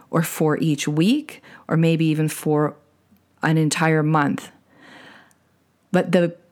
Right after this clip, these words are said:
core idea behind this is asking yourself, "What is non-negotiable?" And deciding that when the kids are off school and you're running them here and there,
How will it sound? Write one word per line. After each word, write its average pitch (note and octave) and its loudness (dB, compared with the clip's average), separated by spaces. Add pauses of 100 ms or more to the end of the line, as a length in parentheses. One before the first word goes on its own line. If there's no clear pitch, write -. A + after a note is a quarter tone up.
core G3+ 2
idea E3+ 2
behind D#3+ 2
this D3 -2
is D3 0 (400)
asking F3 0
yourself, D3+ 0
"What D3+ 0
is D3 0
non-negotiable?" D3+ 0 (460)
And D3+ 2
deciding D#3 0
that D3 0 (280)
when E3 2
the F3 2
kids F#3+ 0 (120)
are E3+ 2 (400)
off F3 2
school F3+ 2
and E3 2
you're D#3 2
running E3+ 2
them D#3+ 2
here F3 0
and E3 2
there, E3 2